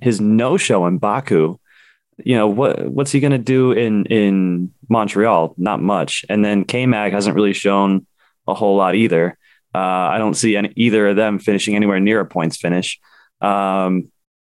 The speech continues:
for the Alfa Romeos, I think, I think Zhou Guanyu showed glimpses of form, um, in Baku before his retirement, so he could be in with a shout. And I think Valtteri's definitely,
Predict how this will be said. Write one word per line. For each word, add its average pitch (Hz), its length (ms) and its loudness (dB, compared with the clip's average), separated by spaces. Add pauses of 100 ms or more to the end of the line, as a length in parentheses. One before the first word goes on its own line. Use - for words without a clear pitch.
(300)
for 131 120 0
the 135 100 2
Alfa 127 240 0
Romeos, 113 400 0
I 107 80 0
think, 127 260 -2 (180)
I 110 120 -4
think 135 180 2
Zhou 117 220 2
Guanyu 110 400 2
showed 101 420 0 (220)
glimpses 107 480 0
of 90 100 -2
form, 113 520 0 (640)
um, 95 680 0 (920)
in 104 180 0
Baku 101 400 2
before 104 300 0
his 98 100 0
retirement, 98 560 -2
so 98 200 -2
he 135 140 0
could 135 140 0
be 98 120 2
in 92 60 0
with 87 120 0
a 82 40 0
shout. 85 360 0
And 95 100 -2
I - 20 -2
think 107 220 -4
Valtteri's 95 480 0
definitely, 87 680 -2